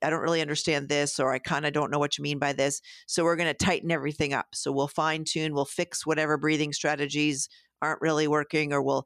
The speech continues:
throw away the ones that aren't working and we'll try some other ones. We do have some other ones. We do alternate nostril breathing. We use a straw sometimes. So we have some other ones that we can sub in if the ones that we started with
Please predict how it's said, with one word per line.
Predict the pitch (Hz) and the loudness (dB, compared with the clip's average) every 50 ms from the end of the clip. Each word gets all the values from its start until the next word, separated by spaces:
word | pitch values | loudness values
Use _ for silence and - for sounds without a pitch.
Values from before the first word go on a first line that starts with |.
| _ _ _ | _ _ _
throw | - - 175 165 165 165 | -4 0 2 2 4 4
away | 160 156 156 160 160 151 | 4 4 4 2 2 2
the | 156 151 | 2 2
ones | 147 156 156 151 | 2 0 0 0
that | 156 131 | 0 0
aren't | 87 156 160 - - | 0 0 0 -2 0
working | 147 151 151 - 165 151 151 | -2 -2 -2 -2 -4 -2 -2
and | 147 147 139 | 0 0 0
we'll | 135 143 139 131 _ _ _ - | 0 0 0 -2 _ _ _ -4
try | - 160 151 | -2 -2 0
some | 160 - 170 147 | 0 0 0 0
other | 147 147 147 147 143 | 0 0 2 2 2
ones. | 143 143 147 147 147 143 - - _ - - _ _ _ _ _ - | 2 2 0 0 -2 -6 -8 -10 _ -16 -20 _ _ _ _ _ -2
We | 180 180 | -2 0
do | 147 220 226 233 | 2 2 4 4
have | 190 196 165 170 170 165 | 4 4 4 2 0 0
some | - - 180 170 | -2 -4 0 0
other | 160 156 160 151 | 0 2 2 2
ones. | 151 151 151 143 | 0 0 0 0
We | 156 156 | 0 0
do | - - 139 - - | 0 0 -2 -2 -2
alternate | - 143 143 143 - 156 131 139 131 - - | -2 -2 -2 0 0 -2 -2 -2 -2 -2 -2
nostril | 147 147 143 147 - - - 151 151 143 | -2 -2 0 -2 -2 -4 -2 0 0 0
breathing. | 139 143 147 147 147 135 143 143 143 143 143 139 139 _ _ _ _ _ _ | 0 0 0 2 2 2 0 0 0 0 -2 -4 -8 _ _ _ _ _ _
We | 160 160 156 151 139 | 2 4 4 2 2
use | 143 151 160 - | 0 0 0 0
a | - 139 | 0 -2
straw | - - - - 151 147 143 139 143 156 | -2 -2 -2 0 2 2 4 2 0 0
sometimes. | - - 151 147 147 - 165 143 143 139 135 143 - - | -2 -2 -2 -2 -2 -2 0 0 0 0 -2 -4 -4 -2
So | 160 | 0
we | 147 156 | 2 2
have | 165 180 165 170 - | 2 2 0 0 -2
some | - 165 127 - | -2 -4 -2 -2
other | 147 147 143 143 139 135 139 139 _ _ _ _ _ _ - | 0 0 2 2 2 2 0 -2 _ _ _ _ _ _ -2
ones | 143 147 151 143 143 139 - | 0 0 0 0 -2 -2 -2
that | 151 - | 0 0
we | - 151 | 0 0
can | - - 135 135 | 0 -2 -2 -2
sub | - - - 160 147 147 143 135 | 0 0 2 2 2 2 2 2
in | 147 147 139 | 2 2 2
if | 135 135 - | 0 -2 0
the | - 151 | 0 2
ones | 135 139 139 139 127 | 2 2 2 0 0
that | 143 - | -2 -2
we | 135 143 | -2 -2
started | - - - 151 143 143 139 131 - | -2 -2 -2 -2 -2 -2 -2 -4 -4
with | 139 135 | -4 -4